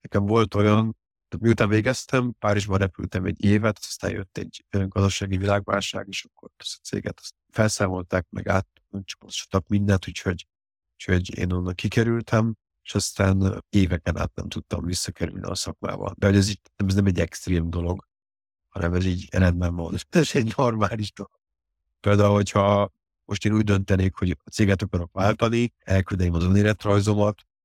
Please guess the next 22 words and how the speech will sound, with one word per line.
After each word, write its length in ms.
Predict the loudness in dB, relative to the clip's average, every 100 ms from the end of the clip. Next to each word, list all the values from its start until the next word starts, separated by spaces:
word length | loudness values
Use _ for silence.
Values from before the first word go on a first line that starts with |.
| _ _ _ _ -16
simán 460 | -6 -4 -2 2 4
lehet, 240 | 4 4
hogy 140 | 0 2
egyáltalán 340 | 2 2 -2
egy 100 | -2
fél 300 | -2 0 2
év 100 | 0
eltellik, 920 | -2 -2 -2 -2 -2 -2 -6 -8 -10 -6
mire 180 | 0 2
egyáltalán 440 | 2 0 0 -4
egy 100 | -4
időben 360 | -4 -2 -2 0
válaszolnak, 600 | 0 0 -2 -8 -14 -12
hogy 120 | -4
jó, 140 | -2 -2
megkaptuk 420 | -4 -6 -12 -10
az 140 | -10
önéletrajzát, 720 | -8 -4 -4 -4 -6 -4 -6 -6
akkor 260 | -16 _ _ _ _ _ _ 0
lehet 260 | 2 2
jönni 160 | 0 -2
felvételizni. 840 | -4 -8 -8 -12 -12 -12 -14 -18